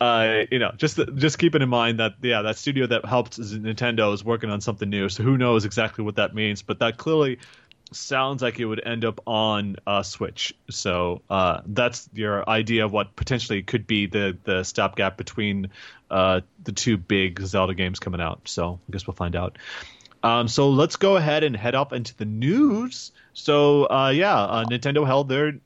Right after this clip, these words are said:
Direct, uh, this past week for Xenoblade Chronicles two. It wasn't a particularly, a particularly long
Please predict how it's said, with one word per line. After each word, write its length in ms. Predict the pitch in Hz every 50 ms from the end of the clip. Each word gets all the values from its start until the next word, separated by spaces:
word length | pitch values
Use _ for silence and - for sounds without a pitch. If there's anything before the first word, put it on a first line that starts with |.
| - 113
Direct, 560 | 107 139 147 135 123 131 135 - - - - - -
uh, 280 | 107 107 104 104 104 104 107 - _ _ _ - - -
this 160 | 113 113 110
past 260 | - 123 117 117 - -
week 200 | 127 139 156 -
for 260 | _ - 127 113 113
Xenoblade 440 | 113 104 113 117 117 117 127 123 127
Chronicles 440 | - - 123 127 131 - 175 160 -
two. 220 | - - 185 262 - _ _
It 120 | - 120 120
wasn't 260 | 139 151 160 165 160
a 40 | 143
particularly, 680 | - 147 - - 165 - - 160 156 156 147 143 139
a 280 | 123 - 113 117 - 113
particularly 480 | - - - - - 135 127 117 113
long 320 | 107 123 135 170 170 151